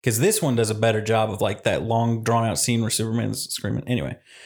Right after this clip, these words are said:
introduces everybody surrounding these boxes. They're all terrified. And then that, like, and then it kicks off into the bad guys showing up. But then there's ba-, more bad guys, and then hilarity ensues, 'cause that hilarity also always ensues.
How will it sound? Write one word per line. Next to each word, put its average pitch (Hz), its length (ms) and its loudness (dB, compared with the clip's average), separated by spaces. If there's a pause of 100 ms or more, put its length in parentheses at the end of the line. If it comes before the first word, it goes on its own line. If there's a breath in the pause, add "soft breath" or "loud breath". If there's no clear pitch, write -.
(340 loud breath)
introduces 143 520 2
everybody 127 400 2
surrounding 117 420 2
these 113 120 0
boxes. 113 420 -2
They're 113 120 2
all 113 120 2
terrified. 110 800 0 (880)
And 113 140 0
then 110 140 4
that, 113 160 2
like, 95 380 -4 (300)
and 107 120 -2
then 82 120 0
it - 140 -10
kicks - 280 -2
off 76 240 -2
into 98 200 -2
the 95 100 -6
bad 87 300 -4
guys - 640 -8
showing 95 380 -2
up. - 260 -4
But 90 100 -10
then 85 160 -2
there's 69 220 -6
ba-, 202 300 -4
more 214 280 0 (140)
bad 226 240 0
guys, 226 420 2
and 156 160 -2
then 156 120 2
hilarity 147 440 2
ensues, 131 500 0
'cause - 180 -12
that 85 260 -6
hilarity 151 320 0
also 165 380 -2
always 147 420 0
ensues. - 500 -4